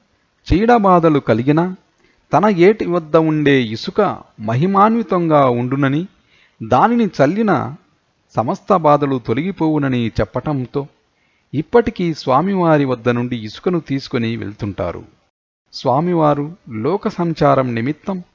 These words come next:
అక్కడ కొలిచే భక్తులతో, "నాయనా, నేను ఈ మద్ది చెట్టు యందు, నేను సర్వకాలాల యందు,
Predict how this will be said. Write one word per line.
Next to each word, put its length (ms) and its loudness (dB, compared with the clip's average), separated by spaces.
అక్కడ 340 0
కొలిచే 520 2
భక్తులతో, 800 -2
"నాయనా, 600 -2
నేను 300 -2
ఈ 240 -2
మద్ది 520 -4
చెట్టు 220 -4
యందు, 380 -4
నేను 320 0
సర్వకాలాల 960 2
యందు, 460 -2